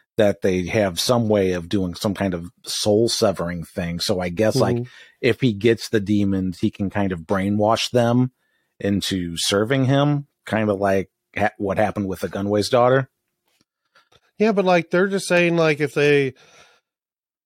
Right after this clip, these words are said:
Speaker 2: like, I, I feel everything could still happen without Lyra and Will.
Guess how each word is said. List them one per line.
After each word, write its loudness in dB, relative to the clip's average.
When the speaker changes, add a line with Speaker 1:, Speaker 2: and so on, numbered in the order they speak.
Speaker 2:
like, 2
I, 2
I 4
feel 4
everything 4
could -4
still 2
happen 2
without 2
Lyra 2
and -2
Will. -4